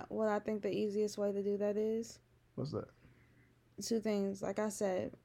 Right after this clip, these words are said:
Speaker 1: one, never stop dating your spouse.
Speaker 2: Mm.
Speaker 1: You, regardless of how long we've been together, when it boils down, I may joke around, I may call you my baby daddy,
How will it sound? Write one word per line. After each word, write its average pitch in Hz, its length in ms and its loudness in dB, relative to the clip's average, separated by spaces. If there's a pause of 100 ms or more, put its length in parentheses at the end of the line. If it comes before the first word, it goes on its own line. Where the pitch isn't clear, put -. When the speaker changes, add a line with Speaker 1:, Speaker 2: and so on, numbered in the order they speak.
Speaker 1:
one, 269 420 6 (1300)
never 214 420 4
stop 214 340 0
dating 196 280 2
your 190 120 -2
spouse. - 480 -10 (380)
Speaker 2:
Mm. 131 280 -4 (640)
Speaker 1:
You, 339 560 8 (520)
regardless 240 680 8
of 156 140 2
how 226 300 4
long 294 580 4
we've 233 280 4
been 240 180 4
together, 254 600 4 (340)
when 202 140 2
it 226 180 4
boils 254 360 12
down, 254 500 6
I - 100 2
may 226 220 4
joke 220 300 2
around, 226 380 0
I 214 60 -2
may 214 160 -2
call 208 220 -4
you 208 100 0
my 208 140 0
baby 202 300 -2
daddy, 220 520 0